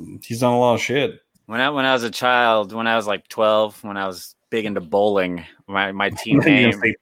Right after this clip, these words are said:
Speaker 1: balls, but yeah, that too, yeah.
Speaker 2: Bowling. My,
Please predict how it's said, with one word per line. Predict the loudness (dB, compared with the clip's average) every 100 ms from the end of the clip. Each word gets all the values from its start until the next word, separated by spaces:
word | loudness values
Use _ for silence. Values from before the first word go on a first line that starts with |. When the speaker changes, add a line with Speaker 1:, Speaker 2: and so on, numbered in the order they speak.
| -4
Speaker 1:
balls, | 0 0 0 -4 -8
but | -4
yeah, | 0 0 2
that | 0 0
too, | -4 -2
yeah. | -2 4
Speaker 2:
Bowling. | 6 6 6 2
My, | 0 -2